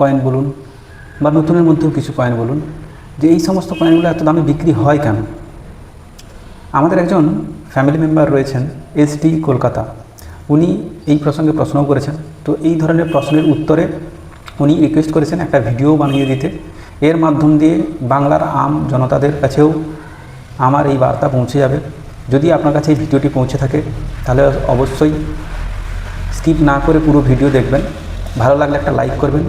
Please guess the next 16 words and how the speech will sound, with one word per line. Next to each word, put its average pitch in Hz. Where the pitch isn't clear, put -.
এবং 139
পরবর্তী 147
ভিডিও 147
আপডেট 135
পেতে 135
অবশ্যই 135
সাবস্ক্রাইব 120
করে 113
নেবেন, 113
কারণ 143
আমরা 147
প্রতিনিয়তই 160
বিভিন্ন 160
রকম 156
মুদ্রা 131
এবং 143